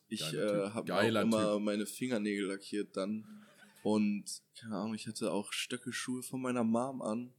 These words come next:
Speaker 1: Und ich hatte auch bunte Haare. Ich meine, ich war bei meiner Kommunion mit ne, mit, mit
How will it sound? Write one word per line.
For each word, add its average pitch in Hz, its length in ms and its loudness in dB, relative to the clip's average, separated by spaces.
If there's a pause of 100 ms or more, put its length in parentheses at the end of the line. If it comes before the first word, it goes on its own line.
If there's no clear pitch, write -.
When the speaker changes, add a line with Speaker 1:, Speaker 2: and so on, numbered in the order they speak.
(580)
Speaker 1:
Und 113 540 2
ich - 180 -10
hatte - 240 -6
auch 110 220 0
bunte 131 440 -2
Haare. 123 560 -2 (520)
Ich 107 140 -6
meine, 123 240 4
ich 110 120 -2
war 117 160 4
bei 120 100 6
meiner 120 240 4
Kommunion 117 840 2 (360)
mit 113 240 2
ne, 110 340 4
mit, 107 360 0
mit 107 340 0